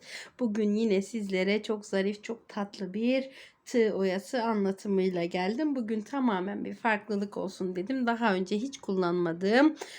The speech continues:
renkleri kullandım. Evet, ekranda da gördüğünüz gibi siyah ve sarı kullandım. Bence güzel oldu. Papatyayı <laughs> andırdı. Gerçi papatya beyaz olur ama bizimki siyah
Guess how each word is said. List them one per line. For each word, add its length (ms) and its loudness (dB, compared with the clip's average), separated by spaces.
renkleri 640 4
kullandım. 720 0
Evet, 460 0
ekranda 480 0
da 40 -2
gördüğünüz 760 2
gibi 500 4
siyah 720 2
ve 340 6
sarı 440 -2
kullandım. 840 0
Bence 440 8
güzel 480 2
oldu. 340 2
Papatyayı 840 2
<laughs> 460 -8
andırdı. 460 0
Gerçi 380 0
papatya 540 -2
beyaz 320 2
olur 220 2
ama 300 2
bizimki 500 0
siyah 420 4